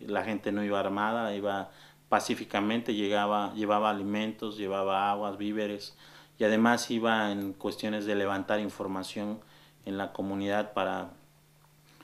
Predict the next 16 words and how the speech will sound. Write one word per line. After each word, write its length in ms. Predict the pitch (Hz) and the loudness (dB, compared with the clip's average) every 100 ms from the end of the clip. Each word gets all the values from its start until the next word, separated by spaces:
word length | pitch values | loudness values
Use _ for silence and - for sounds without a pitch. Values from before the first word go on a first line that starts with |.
| - - | -20 -10
eh, 180 | 127 - - - | -10 -10 -20 -10
generar 460 | 127 117 120 123 123 | 2 6 8 6 4
presión 340 | 110 - 110 | -2 0 -2
al 120 | 107 | -2
Estado. 440 | 92 - 101 92 - - - - - - _ - | -4 0 0 0 -8 -20 -20 -20 -20 -20 _ -4
En 160 | 110 | 2
ella 320 | 113 113 117 110 | 4 6 6 6
murió 300 | 107 107 110 | 4 2 2
mi 100 | 107 | 0
esposa, 520 | - 117 117 135 120 | -4 -4 -4 -2 -4
Betty 280 | 104 101 101 | -4 -6 -8
Cariño, 520 | - 98 104 113 143 - - - - - - _ - | -4 -2 -2 -4 -6 -12 -20 -20 -20 -20 -20 _ -14
y 260 | 151 101 101 | -2 2 2
murió 840 | 98 101 104 107 113 107 104 101 | 2 4 6 6 6 4 2 -2
Yuri 380 | 95 113 110 104 | -2 -2 0 0
Yacola, 600 | 98 - 113 110 113 - | -2 -2 0 0 0 -6